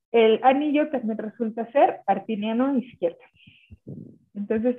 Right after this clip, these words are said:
así se demostraría A implica B. Luego, para B implica C, B implica C, si consideramos una familia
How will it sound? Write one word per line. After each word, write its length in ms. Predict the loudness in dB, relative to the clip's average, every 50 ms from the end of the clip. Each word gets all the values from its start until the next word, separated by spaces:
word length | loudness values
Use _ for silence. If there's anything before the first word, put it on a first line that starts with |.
| -6 _ _ -4
así 260 | -4 -4 -2 -4 -6
se 120 | -2 -2 -2
demostraría 840 | -2 -2 -4 -6 -8 -6 -2 0 2 4 4 6 6 6 4 2 -4
A 80 | -4 -4
implica 460 | -4 -4 -4 -4 -4 -2 2 2 6
B. 280 | 6 6 6 4 0 -8 _ _ -18 -18 -16 -16 -18 -20 _ _ _ _ _ _ _ _ _ _ _ _ _ _ _ _ _ _ _ _ _ _ -2
Luego, 420 | 4 6 8 8 8 6 4 4 4
para 560 | 4 6 8 8 8 8 6 4 2 0 -8 _ -6
B 440 | -4 4 6 8 8 8 8 6
implica 640 | 4 0 -2 -2 -2 -4 -2 0 0 0 0 2 4
C, 280 | 4 6 6 4 2 -2 -16 _ _ _ _ _ _ _ _ _ _ _ _ -10
B 300 | -6 -4 -4 -4 -4 -6 -4
implica 560 | -2 -2 -2 -2 -2 -4 0 0 0 0 2
C, 220 | 0 0 0 0 -2 -4 -12 _ _ _ -20 _ _ _ _ -20 -20 _ _ _ -20 _ _ _ _ _ _ _ _ _ _ _ -20 _ _ _ _ _ _ _ _ _ _ _ _ -20 -20 _ _ _ _ _ _ _ _ _ _ _ _ _ _ _ _ _ _ _ _ -20 _ _ _ _ _ _ _ -20 -20 -20 _ _ _ _ _ _ _ _ _ _ _ _ _ _ _ _ _ _ _ _ _ _ _ _ _ _ _
si 120 | -2 0 2
consideramos 720 | 2 0 2 4 6 6 8 8 6 4 4 2 0 0 -2
una 220 | 0 0 0 0
familia 560 | 0 -2 0 0 2 2 2 2 2 0 -4